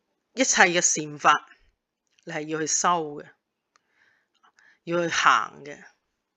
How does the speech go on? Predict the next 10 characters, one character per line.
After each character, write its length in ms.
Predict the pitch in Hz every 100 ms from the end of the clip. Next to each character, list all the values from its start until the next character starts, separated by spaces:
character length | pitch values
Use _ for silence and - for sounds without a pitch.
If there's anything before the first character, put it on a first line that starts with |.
| - -
所 260 | - 165 185
以 180 | 190
呢， 120 | 175 196
就 120 | 160
叫 260 | - 156 - _
勤 440 | - 170 143 131
行 440 | 131 - 175 147 -
善 360 | - - 147 127
法 240 | 151 135
啦。 200 | - -